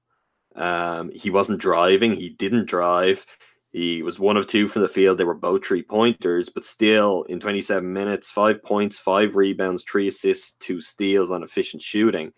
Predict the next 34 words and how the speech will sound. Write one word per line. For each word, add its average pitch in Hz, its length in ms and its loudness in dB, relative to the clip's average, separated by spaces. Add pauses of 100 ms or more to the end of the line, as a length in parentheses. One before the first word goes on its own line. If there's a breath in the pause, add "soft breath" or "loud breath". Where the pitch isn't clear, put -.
(440)
I 87 100 -2
mean, 90 420 -2 (1200)
the 120 60 6
one 117 180 6
criticism 95 520 0
of 85 260 -6
him 90 120 -8
is 80 320 -10
you 101 100 -12
should - 160 -6
have 92 100 -2
looked 85 200 -6
to 95 60 -14
do 87 140 -6
more. 85 400 -2
You 69 120 -14
should 90 160 -10
have, 80 180 -8 (480 soft breath)
you 98 140 -4
should 113 160 0
have 92 80 0
been 95 180 2
the 85 80 -4
player 87 400 -2
to - 100 -12
put - 160 -12
your 87 100 -2
head 95 200 -4
down 85 200 -8
and 78 100 -12
get - 220 -12
to 80 80 -18
the 71 100 -12
rim. 92 440 -4